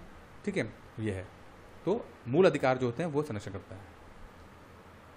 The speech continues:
निम्न में से कौन एक रिट न्यायालय में कार्यवाही लंबित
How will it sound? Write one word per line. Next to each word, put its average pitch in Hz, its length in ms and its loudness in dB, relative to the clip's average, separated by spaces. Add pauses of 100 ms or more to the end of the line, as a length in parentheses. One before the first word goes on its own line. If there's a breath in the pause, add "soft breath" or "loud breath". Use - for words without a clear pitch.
(1800)
निम्न 190 220 6
में 190 120 6
से 190 120 2
कौन 180 640 4
एक 160 160 4
रिट 147 280 4 (220)
न्यायालय 127 460 4
में 147 140 0 (180)
कार्यवाही 123 640 6 (220)
लंबित 123 420 4